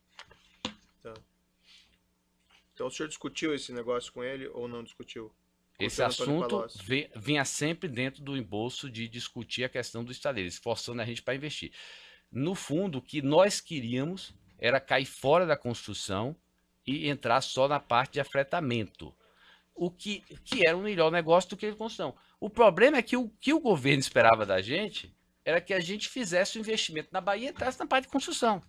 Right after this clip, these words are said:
Speaker 1: Tá. Mas o senhor discutiu esse assunto com o senhor Palocci ou não? Isso que eu não, não, o senhor não
Speaker 2: Também,
Speaker 1: respondeu
Speaker 2: mas
Speaker 1: ainda.
Speaker 2: não foi, foi ne-, nesse contexto, mas não foi muito com o Palocci, não. Esse assunto, não discutia. Por exemplo, esse assunto das sondas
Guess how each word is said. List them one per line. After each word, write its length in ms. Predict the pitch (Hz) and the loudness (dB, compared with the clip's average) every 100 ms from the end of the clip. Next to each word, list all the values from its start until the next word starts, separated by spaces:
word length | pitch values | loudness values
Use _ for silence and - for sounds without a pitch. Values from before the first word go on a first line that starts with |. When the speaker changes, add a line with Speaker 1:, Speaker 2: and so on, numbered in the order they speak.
| - _ _ _ _ _ _ _ | -20 _ _ _ _ _ _ _
Speaker 1:
Tá. 200 | - 113 110 _ _ _ - | -16 -16 -16 _ _ _ -10
Mas 160 | 120 | -10
o 20 | |
senhor 140 | - 131 | -8 -10
discutiu 380 | - 131 - 143 | -10 -12 -6 -6
esse 120 | 139 | -6
assunto 260 | 131 139 135 | -10 -12 -14
com 60 | |
o 40 | - | -8
senhor 180 | 127 | -8
Palocci 480 | 120 120 123 175 - | -4 -4 -2 -4 -6
ou 80 | 170 | -12
não? 200 | 143 123 | -10 -10
Isso 140 | 117 | -10
que 80 | - | -14
eu 40 | 131 | -14
não, 180 | 127 | -14
não, 360 | 123 120 117 117 | -14 -16 -16 -20
o 40 | |
senhor 160 | - - | -14 -4
não 80 | 508 | -2
Speaker 2:
Também, 160 | 480 | 0
Speaker 1:
respondeu 200 | 415 427 | 0 2
Speaker 2:
mas 200 | 220 240 | 2 2
Speaker 1:
ainda. 120 | 233 - - - | 0 -10 -14 -2
Speaker 2:
não 180 | 440 | 0
foi, 280 | 330 - 214 | 0 -2 -4
foi 180 | - 208 | -2 0
ne-, 140 | 202 | 2
nesse 260 | 220 311 - | 2 0 -2
contexto, 480 | 415 392 220 185 160 | -2 2 4 4 2
mas 140 | 196 | 0
não 80 | 381 | 0
foi 220 | - 247 | -2 0
muito 320 | 226 202 208 202 | 0 0 -4 -6
com 100 | 208 | -2
o 40 | |
Palocci, 420 | 208 190 190 - | 2 4 2 -2
não. 140 | 180 107 | -4 -4
Esse 160 | - | -2
assunto, 540 | 131 - 180 208 - 113 _ - _ _ _ - | -4 -4 -6 -6 -10 -14 _ -20 _ _ _ -4
não 240 | 135 170 | -2 -2
discutia. 600 | 165 175 - 160 151 151 - | -4 -8 -8 -6 -4 -4 0
Por 100 | 165 | 2
exemplo, 240 | 135 127 | 2 -2
esse 140 | 147 151 | -4 -2
assunto 400 | 143 196 190 143 | -4 -6 -8 0
das 200 | 131 107 | 2 2
sondas 640 | - 135 175 104 80 - | -2 -2 -2 -4 -12 -16